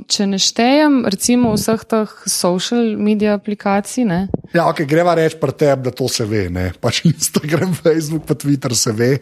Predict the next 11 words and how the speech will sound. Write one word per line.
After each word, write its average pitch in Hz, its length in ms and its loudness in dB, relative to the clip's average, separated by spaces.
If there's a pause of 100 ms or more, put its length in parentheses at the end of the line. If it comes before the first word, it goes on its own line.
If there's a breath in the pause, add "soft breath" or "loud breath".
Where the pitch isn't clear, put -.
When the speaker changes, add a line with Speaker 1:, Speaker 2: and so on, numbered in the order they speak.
(260 loud breath)
Speaker 2:
Pa - 120 -4
Speaker 1:
Ja. 262 160 6
Speaker 2:
sklepam, 202 260 2
da 151 60 0
za 147 120 2
Twitter 151 260 0
imaš 131 220 0
official 113 340 0
client, 98 480 -6
ne. 101 220 -10
Speaker 1:
Ja, 226 260 4